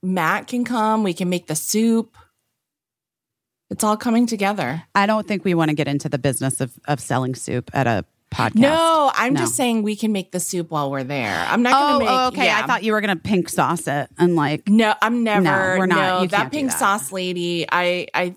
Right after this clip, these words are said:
Speaker 1: hope that she has learned an important lesson, and I hope that we all have learned an important lesson, which is
Speaker 2: Namely, like,
Speaker 1: that
Speaker 2: let's just not buy s-, buy food products over TikTok.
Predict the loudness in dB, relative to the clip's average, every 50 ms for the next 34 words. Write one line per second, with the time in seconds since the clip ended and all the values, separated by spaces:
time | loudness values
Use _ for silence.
0 | _ -8 -6 -4 -4 -4 -2 -2 -4 -2 -2 -2 -2 0 -2 -2 -2 -2 -2 -2
1 | -2 -2 -2 -2 -2 -2 -2 -2 0 0 -2 0 0 0 -2 -2 -2 -2 -4 -4
2 | -4 -2 -2 -2 -2 -2 -2 -4 -4 -4 -4 -2 0 0 2 2 2 2 2 0
3 | -2 -4 -6 -6 -6 -6 -4 -4 -4 -4 -4 -6 -6 -6 -6 -6 -6 -6 -4 -4
4 | -4 -4 -6 -8 -10 -10 -10 -10 -10 -12 _ -18 -20 -20 -20 -16 -6 -2 0 2
5 | 2 2 2 2 2 2 0 2 0 0 0 0 -2 -2 -4 -4 -6 -4 -4 -4
6 | -2 -2 -2 0 0 -2 -2 0 0 2 2 0 -2 -4 -6 -10 -12 -14 -14 -16
7 | -20 -20 -20 -12 -4 -2 0 0 0 0 -2 -2 0 0 0 0 -2 -2 0 0
8 | 0 0 0 0 -2 -4 -6 -10 -6 -2 -2 -2 -2 -2 -4 -2 -2 -2 -2 -2
9 | -4 -4 -4 -4 -6 -6 -12